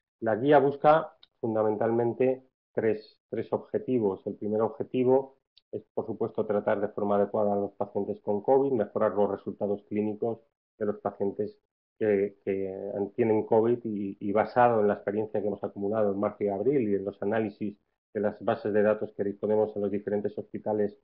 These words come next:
de la Comunidad de Madrid, pues hacer unas recomendaciones de manejo clínico que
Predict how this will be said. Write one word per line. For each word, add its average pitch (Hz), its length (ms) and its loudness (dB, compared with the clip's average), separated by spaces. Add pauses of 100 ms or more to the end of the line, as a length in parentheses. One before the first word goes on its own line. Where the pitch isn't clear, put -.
(380)
de 107 100 -2
la 98 120 0
Comunidad 104 400 0
de 101 60 2
Madrid, 110 500 2 (320)
pues - 140 -10
hacer 113 220 -2
unas 117 240 2
recomendaciones 110 720 0
de 113 80 0
manejo 104 420 0
clínico 123 640 0 (100)
que 123 280 0